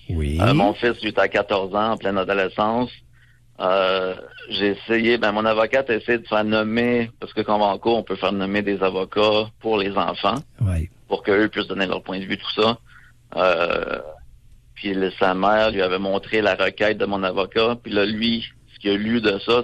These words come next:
Speaker 2: c'est « Ah, mon père m'emmène en cours », puis, euh, tu sais, c'est un ci, puis c'est un ça, puis, en tout cas, sa mère, ça, il a montré la requête, disant « Ok,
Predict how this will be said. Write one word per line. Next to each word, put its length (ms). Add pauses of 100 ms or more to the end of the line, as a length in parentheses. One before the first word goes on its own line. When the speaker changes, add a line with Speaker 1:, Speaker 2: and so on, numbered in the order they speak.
Speaker 2:
c'est « 260 (160)
Ah, 220
mon 160
père 220
m'emmène 280
en 200
cours », 520 (920)
puis, 220
euh, 640
tu 80
sais, 120
c'est 100
un 60
ci, 180
puis 140
c'est 80
un 80
ça, 400
puis, 480
en 1120
tout 80
cas, 80 (180)
sa 120
mère, 240
ça, 80
il 100
a 60
montré 340
la 120
requête, 440
disant « 200
Ok, 120